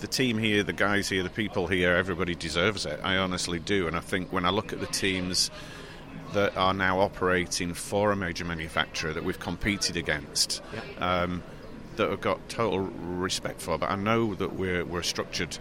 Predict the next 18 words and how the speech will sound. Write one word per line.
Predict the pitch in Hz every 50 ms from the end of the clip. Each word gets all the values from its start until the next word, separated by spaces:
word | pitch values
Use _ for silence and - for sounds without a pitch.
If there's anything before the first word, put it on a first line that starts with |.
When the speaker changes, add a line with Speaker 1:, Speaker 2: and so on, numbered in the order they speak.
| - - - - - - - - -
Speaker 1:
in | - 101 95
a, | 92 90 85 85 87 87 - - -
in | - 95 95
a | 95
way | 95 107 107 104 101 101
that | 90 101 - - 92
would | 95 87 - -
do | 110 104 95
it | - -
justice, | - 101 90 - - - 87 82 - -
and | 87 95
I | 92
know | 98 98 101 104 104 110 110 107
that, | 98 107 - - - - - - - -
uh, | 87 87 87 85 -
our | - 92 87 90 92
ambition | 95 90 87 107 110 - - - 104 95 92
and, | 90 87 87 80